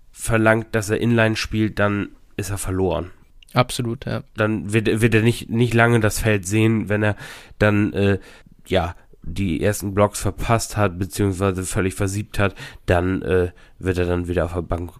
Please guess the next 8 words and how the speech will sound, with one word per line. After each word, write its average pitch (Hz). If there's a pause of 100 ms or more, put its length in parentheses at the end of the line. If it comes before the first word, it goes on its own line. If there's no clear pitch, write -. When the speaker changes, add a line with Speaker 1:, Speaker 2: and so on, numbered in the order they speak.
Speaker 1:
Platz -
nehmen 87
dürfen. 82
Speaker 2:
<laughs> -
Ja, 131
genau. 110 (600)
Absolut, 117
ja. 107